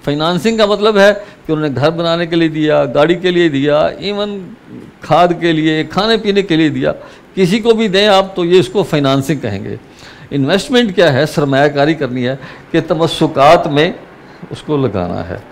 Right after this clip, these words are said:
अब तमस्सुकात कौन से हैं, सूदी बैंक कौन से हैं, वो लगाते हैं टी बिल में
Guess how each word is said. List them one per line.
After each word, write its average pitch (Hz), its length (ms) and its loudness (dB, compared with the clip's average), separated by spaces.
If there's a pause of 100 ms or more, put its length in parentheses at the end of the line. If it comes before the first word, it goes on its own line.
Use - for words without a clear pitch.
(320)
अब 170 200 0
तमस्सुकात 202 680 2
कौन 196 180 4
से 208 200 4
हैं, 214 80 6
सूदी 180 300 4
बैंक 226 240 2
कौन 220 180 4
से 220 100 2
हैं, 220 80 6
वो 202 120 4
लगाते 156 340 4
हैं 165 200 2
टी 165 140 6
बिल 170 200 6
में 185 140 0